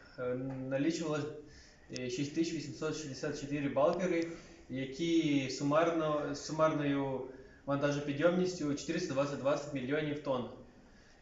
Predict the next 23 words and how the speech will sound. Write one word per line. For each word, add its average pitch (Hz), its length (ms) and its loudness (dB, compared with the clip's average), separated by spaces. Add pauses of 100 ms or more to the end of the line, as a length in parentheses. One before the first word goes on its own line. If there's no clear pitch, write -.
(100)
Е, 123 360 0
сьогодні 170 460 2
балкери 160 380 6
становлять 147 560 0 (160)
сорок 160 300 2
відсотків 165 420 -2
світового 143 640 0
торговельного 143 680 -2
флоту. 127 460 -2 (460)
Від 139 160 0
малих, 147 520 0
е, 127 160 -2
міні-балкерів, 135 760 2 (400)
е, 135 40 -8
двотрюбників 160 800 0
до 143 100 0
великих, 160 540 0
е, 127 160 -2
рудовозів 135 560 0
з 127 40 -4
дедвейтом 135 540 -2
понад 143 240 0
три-, 135 160 -6